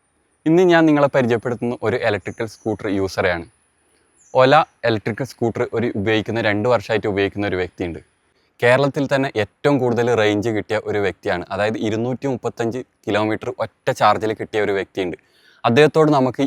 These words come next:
ഈ ഒരു സ്കൂട്ടറെ കുറിച്ചിട്ടുള്ള അഭിപ്രായങ്ങൾ ചോദിക്കാം. അതായത് രണ്ട് വർഷമായിട്ട് ഉപയോഗിക്കുമ്പോൾ എങ്ങനെയുണ്ട്? എല്ലാവർക്കും ഒരു ഡൗട്ടാണല്ലേ, ഇലക്ട്രിക് സ്കൂട്ടർ എടുത്തു കഴിഞ്ഞാൽ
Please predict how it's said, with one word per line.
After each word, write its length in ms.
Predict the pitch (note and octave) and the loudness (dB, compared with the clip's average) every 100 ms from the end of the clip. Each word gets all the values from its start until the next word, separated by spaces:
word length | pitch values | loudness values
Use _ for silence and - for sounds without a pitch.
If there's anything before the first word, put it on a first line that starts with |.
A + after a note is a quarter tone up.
| A#2 | -2
ഈ 20 | A#2 C3+ | -2 0
ഒരു 100 | B2+ C3 - | -2 -4 -8
സ്കൂട്ടറെ 360 | - A2+ A#2+ A2 | -6 -2 -2 -2
കുറിച്ചിട്ടുള്ള 420 | G2 A2 A#2 A2+ - - | -6 -8 -6 -6 -6 -4
അഭിപ്രായങ്ങൾ 480 | G2+ - A2+ G#2+ A2+ G#2 | -2 0 0 2 -2 -4
ചോദിക്കാം. 280 | F#2+ F#2 F#2 G2+ | -6 -6 -8 -4
അതായത് 260 | G#2+ A2 D3 _ _ _ _ | -2 -2 -4 _ _ _ _
രണ്ട് 200 | A#2+ A#2+ C#3 | 0 4 4
വർഷമായിട്ട് 340 | B2+ C#3 C#3 C3+ | 2 0 0 2
ഉപയോഗിക്കുമ്പോൾ 440 | B2+ B2 C3+ C3 B2 | 2 0 0 -2 -2
എങ്ങനെയുണ്ട്? 320 | A#2+ B2+ B2+ A#2 | -2 0 0 2
എല്ലാവർക്കും 320 | B2+ C#3+ - | 4 2 2
ഒരു 80 | D3 C3 | 0 4
ഡൗട്ടാണല്ലേ, 580 | A#2 G#2 C3 G#2+ F#2+ F#2 _ _ - | 2 4 2 4 0 -2 _ _ -2
ഇലക്ട്രിക് 340 | A2 F#2+ G#2 - | -2 -2 -10 -6
സ്കൂട്ടർ 280 | B2 A2 A#2+ | -4 0 0
എടുത്തു 200 | G#2+ B2 | 0 0
കഴിഞ്ഞാൽ 340 | A#2+ A#2 A#2+ | 0 2 0